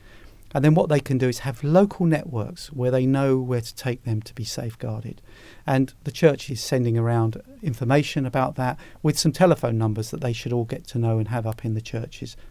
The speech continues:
of who they can contact, and that then safeguarding can be put into place. But know about it, understand what it is,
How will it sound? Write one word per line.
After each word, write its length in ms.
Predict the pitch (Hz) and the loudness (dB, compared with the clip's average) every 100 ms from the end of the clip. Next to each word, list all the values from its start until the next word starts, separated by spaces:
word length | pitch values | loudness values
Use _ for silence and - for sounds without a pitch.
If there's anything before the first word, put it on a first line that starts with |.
| - | -10
of 120 | 135 | -10
who 200 | - 135 | -2 0
they 140 | 117 117 | 0 -2
can 180 | - | -4
contact, 600 | 113 120 110 - 151 - - - - - - | -6 -4 -6 -8 -14 -14 -20 -20 -20 -16 -4
and 160 | 120 | -2
that 140 | 110 160 - - | 0 -4 -12 -6
then 240 | 135 123 117 | 0 0 0
safeguarding 580 | - 139 - 123 117 | 2 0 2 2 2
can 140 | 113 110 | -2 -6
be 100 | 113 | -8
put 180 | - 151 | -6 -8
into 200 | 107 - | -8 -10
place. 380 | - 107 104 - - - - - - - - | -8 -8 -10 -18 -20 -20 -20 -20 -20 -20 -12
But 100 | 156 | -2
know 220 | 139 160 | 6 8
about 400 | 131 - 120 117 | 8 4 -2 -4
it, 180 | 127 151 - - - - | -4 -6 -12 -20 -20 -2
understand 560 | 147 131 - 160 147 | 2 2 4 6 6
what 140 | 127 127 | 4 2
it 100 | 113 | 2
is, 320 | 117 117 - | 0 0 -6